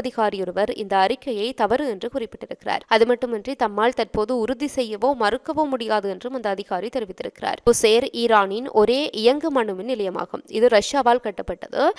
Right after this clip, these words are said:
புசேர் அணுசக்தி நிலையத்தில் கட்டுமான வேலைகளில் ஈடுபடுகின்ற ரஷ்ய தொழிலாளர்கள் பாதுகாப்பாக இருப்பார்கள் என்று இஸ்ரேல் ரஷ்யாவுக்கு உறுதியளித்திருப்பதாக வியாழக்கிழமை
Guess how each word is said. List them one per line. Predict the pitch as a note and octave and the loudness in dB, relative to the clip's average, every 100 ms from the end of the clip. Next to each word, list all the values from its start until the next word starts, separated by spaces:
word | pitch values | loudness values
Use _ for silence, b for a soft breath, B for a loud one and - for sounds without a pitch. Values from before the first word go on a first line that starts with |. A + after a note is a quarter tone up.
| - | 4
புசேர் | B3+ D#4+ E4+ D#4+ | 4 6 6 6
அணுசக்தி | C4+ C4+ C4+ C4+ | 6 2 -2 -2
நிலையத்தில் | A#3+ A3 A3 C#4+ D4+ | -2 0 0 -2 2
கட்டுமான | G#3 C#4+ C#4+ C#4+ C4+ | 2 2 2 2 4
வேலைகளில் | B3 A#3 | 2 2
ஈடுபடுகின்ற | A3+ A3+ G#3 G3 G3+ F#3+ F#3+ C4 | -2 -2 -2 -2 -2 -4 -6 -2
ரஷ்ய | A#3+ G3+ C#4+ C#4 | -2 -2 -2 -2
தொழிலாளர்கள் | B3 G#3+ G3+ F#3+ G3 C4 | -2 0 0 0 -2 0
பாதுகாப்பாக | A#3+ G#3 B3+ B3 A#3 A#3 G#3+ | 2 2 2 -2 2 0 0
இருப்பார்கள் | G3 G3 G3 F#3 F3+ | -6 -2 -2 -2 -6
என்று | E3+ A#3 | -8 -6
இஸ்ரேல் | C#4 - B3 B3+ G#3+ | -6 -6 -6 -4 -6
ரஷ்யாவுக்கு | - G#3 F#3+ - B3+ - | -4 -4 -4 -4 -4 2
உறுதியளித்திருப்பதாக | A#3 C4+ E4+ D4 - B3 - G3+ F#3 C4 | 4 4 2 0 -2 -4 0 -2 -2 -2
வியாழக்கிழமை | A#3+ G3+ B3+ C#4 C#4+ C4 | 2 2 2 0 -4 -4